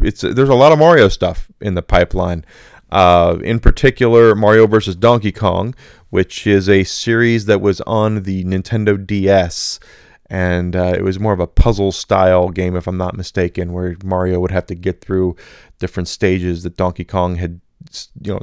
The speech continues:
I don't wanna say set 'em up, but it was, uh, it was much more of a puzzle type of experience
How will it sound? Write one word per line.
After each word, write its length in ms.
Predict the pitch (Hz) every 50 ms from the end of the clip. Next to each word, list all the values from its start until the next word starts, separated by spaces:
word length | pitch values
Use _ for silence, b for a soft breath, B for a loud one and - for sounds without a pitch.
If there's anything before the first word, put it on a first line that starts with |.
| - -
I 80 | - 95
don't 120 | - -
wanna 120 | - 92
say 180 | 87 - - -
set 220 | - - - 95
'em 120 | 92 92 98
up, 220 | 95 90 _ - -
but 120 | - 92
it 100 | 92 92
was, 260 | 98 95 92 90 90 92
uh, 240 | 95 92 92 92 92
it 60 | 92
was 220 | 98 95 95 92
much 260 | 98 113 120 113 - -
more 140 | 117 113
of 60 | 107 95
a 60 | 92
puzzle 400 | - - - 120 113 101 104 98
type 280 | - - 107 98 -
of 120 | 98 90 90
experience 760 | 90 85 - - _ - 107 104 101 98 92 87 - -